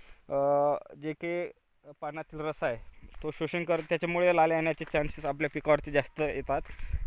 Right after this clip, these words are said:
त्याच्यामुळे ह्या सर्व गोष्टी जर व्यवस्थित केल्या तर निश्चितच, अ, प्लॉट हा चांगला राहतो आणि हिरवा कंच राहतो, लाल्या येण्याचे चान्सेस कुठेही दिसत नाही. तर तुम्ही बघू शकता, पूर्ण सगळीकडे जरी बघितलं तर आपला प्लॉट हा हिरवा कंचच तुम्हाला दिसेल,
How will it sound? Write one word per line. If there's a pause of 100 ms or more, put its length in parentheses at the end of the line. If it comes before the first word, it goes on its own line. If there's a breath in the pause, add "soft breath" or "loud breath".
त्याच्यामुळे
ह्या
सर्व
गोष्टी
जर
व्यवस्थित (120)
केल्या
तर
निश्चितच, (600 soft breath)
अ,
प्लॉट
हा (180)
चांगला
राहतो
आणि
हिरवा
कंच
राहतो,
लाल्या
येण्याचे
चान्सेस
कुठेही
दिसत
नाही. (560 soft breath)
तर
तुम्ही
बघू
शकता,
पूर्ण (400)
सगळीकडे
जरी
बघितलं
तर
आपला
प्लॉट
हा
हिरवा
कंचच
तुम्हाला (480 soft breath)
दिसेल,